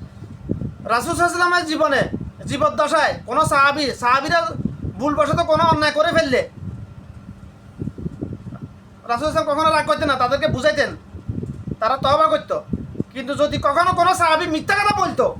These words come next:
যতক্ষণ না, যতক্ষণ না পর্যন্ত ওই সাহাবী তওবা করেছে, এটা, এটা রাসূল সাল্লাল্লাহু আলাইহি ওয়াসাল্লামের কানে আসে নাই,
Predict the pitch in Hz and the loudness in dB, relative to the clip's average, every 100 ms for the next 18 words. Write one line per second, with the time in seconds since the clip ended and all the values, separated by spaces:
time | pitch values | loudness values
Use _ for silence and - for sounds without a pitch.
0 | - - - - - - - - - - | -10 -4 -4 -4 -8 -12 -10 -10 -8 -2
1 | 254 311 311 403 392 415 403 349 - 294 | 2 2 0 0 2 4 4 2 2 2
2 | 330 330 415 403 370 359 349 320 311 320 | 2 2 4 4 2 0 2 4 4 2
3 | 302 294 311 392 403 - - - - - | 2 2 2 -2 -6 -14 -4 -2 -2 -10
4 | - - - - - - - - - - | -12 -18 -16 -10 -10 -10 -16 -14 -6 -4
5 | - 277 320 349 359 370 370 320 349 370 | 0 2 4 4 6 4 4 4 4 0
6 | - - - - - - - - - - | -2 -10 -18 -18 -18 -18 -18 -14 -14 -8
7 | - - - - - - - - - - | -6 -6 -10 -12 -14 -18 -18 -6 -6 -6
8 | - - - - - - - - - 269 | -10 -8 -8 -8 -10 -12 -12 -10 -4 0
9 | 302 277 320 330 339 359 349 311 311 294 | 2 2 2 0 2 0 2 2 2 2
10 | 330 359 | 2 2